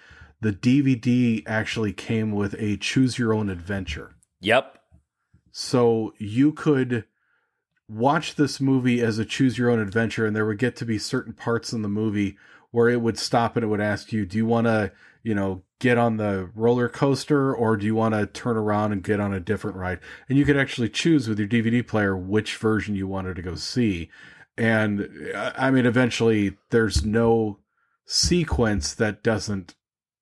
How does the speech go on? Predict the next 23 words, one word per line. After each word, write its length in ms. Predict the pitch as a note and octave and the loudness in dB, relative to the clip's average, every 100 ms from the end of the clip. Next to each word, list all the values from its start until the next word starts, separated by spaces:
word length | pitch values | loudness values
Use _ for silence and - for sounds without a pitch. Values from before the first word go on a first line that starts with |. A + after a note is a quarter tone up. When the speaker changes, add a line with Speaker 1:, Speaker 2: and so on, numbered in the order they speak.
| _ | _
Speaker 1:
end 260 | A2+ G#2+ G2+ | -4 -2 -2
up 220 | G2 F2+ | -2 -4
with 260 | G2 F2 - | -8 -8 -10
everyone 440 | F#2 F2 E2+ E2 | -10 -8 -8 -10
dying. 380 | D#2+ D2+ D2 C#2+ _ _ _ _ _ - | -8 -6 -6 -8 _ _ _ _ _ -4
Speaker 2:
Right, 340 | B2 C3 A#2 | 2 4 2
Speaker 1:
But 140 | F2+ G#2 | -2 0
Speaker 2:
yeah, 340 | D3 C#3+ A2 | 2 2 0
Speaker 1:
it's 140 | C3+ | 0
Speaker 2:
um, 60 | C#3+ | 0
Speaker 1:
still 160 | D3 B2+ | 0 -2
fun 220 | - B2+ | 0 -2
to 100 | A2 | -2
interact. 440 | G2+ F2 D2+ - _ _ | -4 -8 -12 -16 _ _
Speaker 2:
I 160 | C3+ D#3 | 0 2
actually 320 | F3 - E3 | 2 0 -6
found 300 | - C#3 B2 | -2 -2 2
out 160 | B2 B2+ | 2 2
about 300 | G#2 G2 - | 0 -2 -2
that, 220 | G#2+ G#2 | -2 -2
and 180 | A2 A2 | -4 -2
I 40 | |
actually 460 | A#2 A2+ A2+ G2 | -2 -2 -6 -6